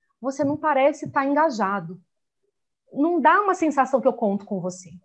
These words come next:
Veja que ali eu tô julgando a pessoa, aí ela vai entrar numa lógica de se defender.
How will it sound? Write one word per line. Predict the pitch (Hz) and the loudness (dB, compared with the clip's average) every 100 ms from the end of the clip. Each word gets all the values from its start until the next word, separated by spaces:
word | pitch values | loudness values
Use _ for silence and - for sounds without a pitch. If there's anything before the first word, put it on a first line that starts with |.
| _ _ _ _ _ _ _ - | _ _ _ _ _ _ _ -6
Veja | 202 339 381 | 0 2 2
que | 381 277 | 0 0
ali | 240 302 | 2 6
eu | 320 277 | 6 6
tô | 320 | 4
julgando | 269 311 311 415 403 | 4 4 2 2 0
a | |
pessoa, | 381 294 - 240 220 214 | -2 -4 -2 0 2 2
aí | - 277 | 2 2
ela | 277 | 2
vai | 277 285 | 0 -2
entrar | 269 269 277 269 247 226 | -2 -2 -2 -2 -4 -6
numa | 254 285 285 277 269 - | 0 0 0 0 -4 0
lógica | 247 269 311 233 262 | 2 4 2 2 -4
de | 220 | -4
se | - | -4
defender. | 226 269 302 285 240 233 233 | -2 -2 0 2 4 2 0